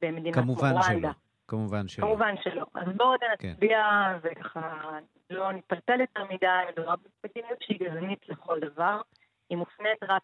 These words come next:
Speaker 1: לסוג מאוד מסוים של מהגרים ופליטים שמגיעים למדינות שמבקשות לשלוח אותם להן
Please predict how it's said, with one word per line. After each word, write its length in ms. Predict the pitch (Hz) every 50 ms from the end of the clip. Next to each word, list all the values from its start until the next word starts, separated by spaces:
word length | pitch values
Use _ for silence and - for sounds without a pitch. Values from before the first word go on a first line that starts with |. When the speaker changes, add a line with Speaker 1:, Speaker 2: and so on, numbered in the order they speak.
| -
Speaker 1:
לסוג 320 | 170 151 _ - 208 208 196
מאוד 360 | 185 190 _ - - 220 240 233
מסוים 360 | 233 - - 180 180 170 165 160
של 160 | - - 165 160 -
מהגרים 480 | 156 151 151 147 - 147 180 190 190
ופליטים 500 | 175 156 - - - _ _ - 180 170 156 _ _ _ _ _ _ _ _ -
שמגיעים 420 | - 160 165 170 165 175 180 180
למדינות 520 | 175 170 160 165 160 160 170 175 180 175 -
שמבקשות 420 | - 165 156 - - - - 156 - _ -
לשלוח 360 | - - - - 165 - -
אותם 180 | 214 - 226 220 220
להן 300 | 233 240 254 277 302 311